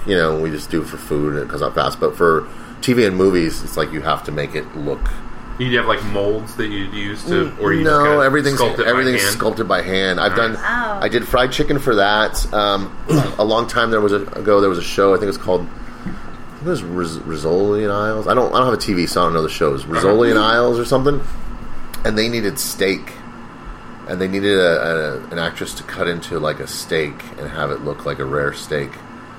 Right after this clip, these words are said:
Speaker 1: But that had to be vegan. So
Speaker 2: With
Speaker 1: I did
Speaker 2: the blood and everything?
Speaker 1: Uh, yeah, well, just the, yeah, the
Speaker 3: Wow.
Speaker 1: red, the red inside
Speaker 2: Yeah.
Speaker 1: and all that. So we did. I've done a,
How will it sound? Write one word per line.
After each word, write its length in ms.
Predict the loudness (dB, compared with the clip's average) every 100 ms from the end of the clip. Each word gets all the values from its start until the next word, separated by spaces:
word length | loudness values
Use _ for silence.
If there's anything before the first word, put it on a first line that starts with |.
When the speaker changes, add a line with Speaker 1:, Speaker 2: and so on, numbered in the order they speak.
| -14
Speaker 1:
But 120 | -6 0
that 160 | 0
had 140 | 0 -4
to 60 |
be 100 | -6
vegan. 460 | -8 -8 -8 -10 -10
So 160 | -2 0
Speaker 2:
With 100 | 0
Speaker 1:
I 20 |
did 100 | -2
Speaker 2:
the 40 |
blood 240 | -2 -2 -2
and 100 | -2
everything? 420 | -2 -4 -6 -10 -4
Speaker 1:
Uh, 220 | 2 4
yeah, 320 | 4 4 4 4
well, 160 | 4
just 180 | 2 -4
the, 120 | 2
yeah, 120 | 4
the 80 | 4
Speaker 3:
Wow. 80 | 2
Speaker 1:
red, 160 | 2 2
the 60 |
red 220 | 4 2 2
inside 480 | -2 0 2 2
Speaker 2:
Yeah. 140 | 2 0
Speaker 1:
and 60 | 2
all 80 | 2
that. 260 | 2 0
So 140 | 0 0
we 120 | 0
did. 360 | 0 2 0
I've 200 | -2 -4
done 200 | -2 0
a, 320 | 0 -2 -4